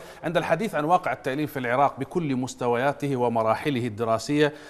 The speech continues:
تسمع ثمة إجماع من المختصين ومن الرأي العام عموما أن العملية التعليمية في حالة انحطاط مخيف. لماذا هذا التقييم السلبي أو السوداوي للعملية التعليمية في العراق؟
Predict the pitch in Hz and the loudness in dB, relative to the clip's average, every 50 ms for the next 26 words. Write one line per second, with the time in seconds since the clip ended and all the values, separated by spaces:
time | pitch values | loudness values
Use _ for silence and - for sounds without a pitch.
0 | - - - - _ - - 131 - - 208 - - - 147 120 - - 165 151 | -20 -20 -20 -20 _ -18 -16 -8 -4 -2 -2 -2 -2 -4 -4 -4 -4 -4 -4 -2
1 | 135 127 - 143 117 127 117 123 127 123 113 101 - 135 160 165 151 139 139 139 | -4 -4 -4 -4 -6 -6 -6 -4 -2 -2 -2 -2 -2 -2 0 0 0 0 0 -4
2 | - - - 135 - - - 170 175 175 175 170 147 151 208 233 226 208 202 170 | -4 -4 -6 -6 -6 -6 -6 -4 -2 -2 -2 -2 -2 -2 -2 -2 0 2 2 4
3 | 165 185 202 170 151 143 131 - 147 143 117 101 90 95 120 131 143 139 143 143 | 6 6 6 6 4 2 2 6 6 6 6 4 0 -4 -2 -2 0 0 0 0
4 | 139 139 - - - - - - _ 131 139 139 135 135 127 120 120 135 135 131 | -2 -2 -6 -14 -20 -20 -20 -6 _ -2 0 0 0 0 0 0 0 0 0 0
5 | 131 156 180 180 170 165 - - - 156 123 127 139 139 135 131 131 147 143 123 | -2 -2 -2 -2 -2 -4 -6 -4 -4 -2 -2 0 -2 0 0 0 2 2 0 0
6 | 104 101 98 98 - - 127 117 117 117 - - 143 143 139 123 117 110 - 120 | 0 -2 -4 -6 -6 -8 -6 -6 -6 -6 -4 0 2 2 2 2 0 -2 -6 -8
7 | 107 101 - - 120 113 - 143 151 156 156 151 - 165 165 165 156 - - - | -10 -10 -8 -8 -8 -2 2 6 6 6 6 6 2 0 0 -2 -2 -6 -12 -20
8 | - - _ _ - 123 131 - - - 156 131 95 - - - - - - _ | -20 -20 _ _ -8 -4 -4 -4 -2 0 -2 -2 -2 -4 -8 -16 -20 -20 -14 _
9 | 131 135 170 202 185 139 131 131 147 139 131 120 - - 127 120 - 139 139 139 | -6 -2 0 0 2 2 0 0 -2 -2 -4 -8 -8 -8 -8 -8 -6 -6 -6 -6
10 | 120 113 - - - - 160 156 147 135 143 160 160 160 - - - - - - | -6 -6 -8 -8 -6 -4 -4 -4 -4 -6 -4 -4 -2 -4 -4 -8 -12 -20 -20 -20
11 | _ _ _ _ - 151 180 185 190 196 190 - - - 185 165 151 135 127 180 | _ _ _ _ 0 2 4 4 2 2 -2 -4 -6 -4 -2 -2 -2 2 4 6
12 | 160 110 98 95 92 87 101 113 101 107 117 117 117 120 110 104 - - 110 107 | 6 6 6 2 -4 -8 -10 -6 -4 -4 -4 -4 -4 -4 -4 -6 -6 -8 -8 -6
13 | 113 117 113 113 107 98 - - 85 82 80 - - | -6 -6 -6 -6 -8 -8 -10 -12 -16 -16 -18 -20 -20